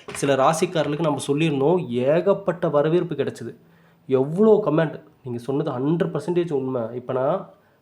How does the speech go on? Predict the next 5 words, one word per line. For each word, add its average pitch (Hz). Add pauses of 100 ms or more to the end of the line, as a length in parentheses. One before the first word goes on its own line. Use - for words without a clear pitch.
(140)
என்னுடைய 131
காட்-, 151
கால்கள் 196
தானாக 160 (720)
முருகப்பெருமான் 143